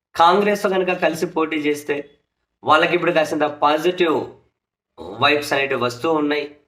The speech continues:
మనకు ఉపయోగం ఉంటుంది అని చెప్పి పవన్ కళ్యాణ్ను చంద్రబాబు కన్విన్స్ చేస్తున్నాడు. బీజేపీతో కలిసి వెళ్ళడం చంద్రబాబుకు ఇష్టం లేదు అనే ఒక డిస్కషన్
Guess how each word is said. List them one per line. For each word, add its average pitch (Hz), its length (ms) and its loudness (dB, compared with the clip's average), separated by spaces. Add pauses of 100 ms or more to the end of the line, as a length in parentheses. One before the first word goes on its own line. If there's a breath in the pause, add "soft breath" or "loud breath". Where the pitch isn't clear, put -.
(840)
మనకు 175 300 4
ఉపయోగం 185 520 2
ఉంటుంది 165 440 0
అని 151 160 -2
చెప్పి 160 340 -6 (380)
పవన్ 175 360 4
కళ్యాణ్ను 180 460 2 (100)
చంద్రబాబు 156 480 0
కన్విన్స్ 151 720 -4
చేస్తున్నాడు. 147 680 -2 (720)
బీజేపీతో 190 680 2
కలిసి 165 360 0
వెళ్ళడం 160 440 0 (680)
చంద్రబాబుకు 165 680 2
ఇష్టం 160 400 -2
లేదు 180 440 0 (520)
అనే 208 220 2
ఒక 208 260 4
డిస్కషన్ 175 800 -2